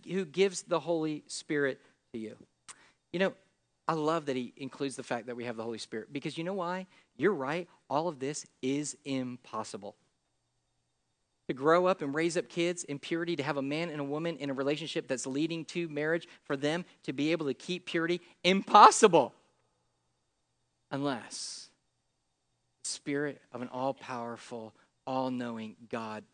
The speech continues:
dwells within that body and they walk in the Spirit. Man, that's good news.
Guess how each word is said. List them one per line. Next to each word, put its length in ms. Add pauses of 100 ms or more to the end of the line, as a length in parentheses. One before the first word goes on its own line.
dwells 500
within 600 (140)
that 180 (160)
body 420 (260)
and 80
they 80
walk 400 (300)
in 60
the 80
Spirit. 360 (1400)
Man, 200
that's 180
good 160
news. 400